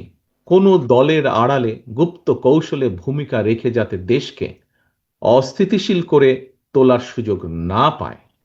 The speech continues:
গুপ্ত বাহিনীর সেই অপকৌশল থেকে রক্ষা পাওয়ার জন্য অন্যতম প্রধান কৌশল হচ্ছে একটি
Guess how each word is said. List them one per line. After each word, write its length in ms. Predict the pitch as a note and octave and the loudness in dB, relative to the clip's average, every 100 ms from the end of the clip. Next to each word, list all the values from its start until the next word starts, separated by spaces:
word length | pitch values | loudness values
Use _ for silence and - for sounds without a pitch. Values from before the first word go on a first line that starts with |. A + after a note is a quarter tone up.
| _ | _
গুপ্ত 380 | A#2 D3 E3+ - D#3 A#2+ | 0 2 2 2 0 2
বাহিনীর 420 | A#2+ D#3+ F3 F3 | 0 0 0 -2
সেই 160 | - C3+ | -2 0
অপকৌশল 680 | A2 - E3+ G#3+ G#3+ A#3 A3 - | 0 0 2 2 2 0 -2 -2
থেকে 200 | F#3 A3 D4 - | -4 -6 -8 -4
রক্ষা 360 | C#3 - - | -4 -4 -6
পাওয়ার 360 | E3 C3+ A2+ G#2 G#2 | -2 0 0 -2 -4
জন্য 160 | A2 G#2+ - | -4 -4 -4
অন্যতম 380 | D3 D3 B2+ A#2+ A2 A2+ | -4 -4 -4 -4 -4 -2
প্রধান 320 | B2 D3 E3 | 0 0 -2
কৌশল 420 | E3 D3 D#3+ - G3 | -2 -2 -2 0 0
হচ্ছে 280 | G3 - A#3+ C#4 - _ _ _ _ - | -2 -2 -2 -4 -10 _ _ _ _ 0
একটি 380 | F3+ - - | 0 0 -18